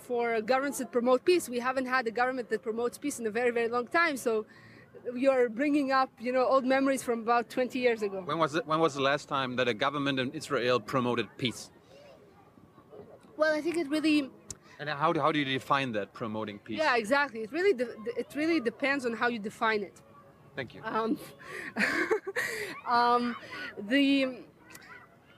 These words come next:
Speaker 1: the government, for example, of Olmert, uh, the prime minister who,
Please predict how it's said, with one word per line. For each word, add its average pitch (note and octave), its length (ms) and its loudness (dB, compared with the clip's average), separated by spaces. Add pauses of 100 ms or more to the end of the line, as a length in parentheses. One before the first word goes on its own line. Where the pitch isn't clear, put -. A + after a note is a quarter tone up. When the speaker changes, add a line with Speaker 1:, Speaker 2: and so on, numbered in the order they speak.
(720)
Speaker 1:
the B3+ 120 6 (560)
government, E4 480 4
for C4+ 140 6
example, C4+ 440 4 (140)
of A#3+ 460 4
Olmert, A#3 640 2 (380)
uh, G#3+ 340 -6
the G#3 100 -2
prime C4+ 260 2
minister B3+ 800 2 (180)
who, A#3+ 680 -4